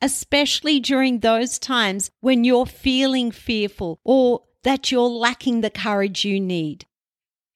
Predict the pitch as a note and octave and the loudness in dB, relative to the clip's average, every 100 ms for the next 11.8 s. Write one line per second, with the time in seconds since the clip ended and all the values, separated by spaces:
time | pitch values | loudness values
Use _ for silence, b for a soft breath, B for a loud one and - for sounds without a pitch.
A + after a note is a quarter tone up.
0 | - G#3 F#3+ G#3 A3+ B3 B3+ G#3 A#3 A3 | 0 0 0 2 2 2 0 -2 -2 -2
1 | - A#3 A#3+ A3 A3+ A3 C4 D4+ D4+ A#3+ | -4 -4 -4 -2 0 2 4 2 0 -2
2 | A#3+ B3+ C4 C4 - B3+ A#3 A3 G#3 A3 | 0 0 0 -2 -4 -4 0 0 2 2
3 | C4 B3+ G3 D3 - - _ _ _ A3+ | 2 2 0 0 -4 -16 _ _ _ 0
4 | A#3+ C4 C#4 C#4+ A#3+ G#3 - C4 B3+ - | 4 6 4 4 2 0 0 2 2 -2
5 | A#3 C4+ - C4 A#3 G#3+ B3 - - - | -8 -2 -2 -2 -4 -4 -6 -8 -6 0
6 | C#4 C4+ F#3+ F3 A3+ B3+ B3+ B3 E3+ A#2 | 0 -2 -8 0 2 4 2 0 0 -4
7 | C#3+ - _ _ _ _ _ _ _ - | -10 -12 _ _ _ _ _ _ _ -2
8 | E4 E4 - D4 - D#4 C#4+ G#3+ - - | 0 0 0 0 2 4 4 2 0 2
9 | G3+ D#3+ - G3+ - - - C#4+ C#4 C4+ | 2 2 -6 -6 -6 -6 -2 -2 0 -4
10 | A#3 - - B3 A#3+ A#3 A3 G#3+ A3 - | -4 -6 -2 2 2 2 2 2 2 -2
11 | A3+ G#3 A3+ - - G#3+ G#3 | -6 -4 -6 -6 -4 0 0